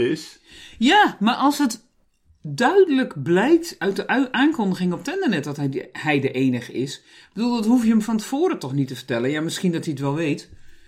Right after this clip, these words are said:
Speaker 2: Ehm, maar ik zou daar wel iets over vastleggen. Want als jij het gepubliceerd hebt en het blijkt duidelijk dat hij de enige is,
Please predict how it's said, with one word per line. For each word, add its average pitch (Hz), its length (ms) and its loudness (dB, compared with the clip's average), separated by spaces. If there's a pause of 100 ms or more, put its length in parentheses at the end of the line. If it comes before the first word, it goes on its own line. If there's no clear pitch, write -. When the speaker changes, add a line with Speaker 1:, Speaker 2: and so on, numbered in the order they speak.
(480)
Speaker 2:
Ehm, 127 480 -6
maar 160 180 -2
ik 135 120 -4
zou 120 200 -6
daar 110 140 -6
wel 113 200 -6
iets 135 160 -6
over 165 180 -6
vastleggen. 147 500 -4
Want 131 120 -4
als 135 140 -6
jij 160 100 -4
het 143 120 -6
gepubliceerd 160 640 -6
hebt 131 220 -10
en 135 60 -10
het 127 100 -6
blijkt 127 280 -6
duidelijk 156 540 -4 (480)
dat 143 220 -4
hij 135 220 -2
de 123 100 -4
enige 208 460 0
is, - 460 -8